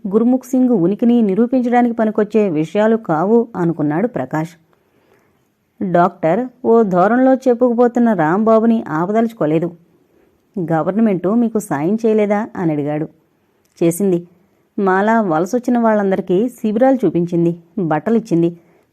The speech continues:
చదువులు కూడా ఫీజులు లేకుండానే చెప్పించింది."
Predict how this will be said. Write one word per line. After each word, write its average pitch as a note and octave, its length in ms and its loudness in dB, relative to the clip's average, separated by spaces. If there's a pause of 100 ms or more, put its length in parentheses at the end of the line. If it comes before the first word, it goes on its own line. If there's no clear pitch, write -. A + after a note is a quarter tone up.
(120)
చదువులు A3+ 300 2
కూడా G#3+ 340 0
ఫీజులు B3+ 400 0
లేకుండానే B3 600 2
చెప్పించింది." E3 540 -2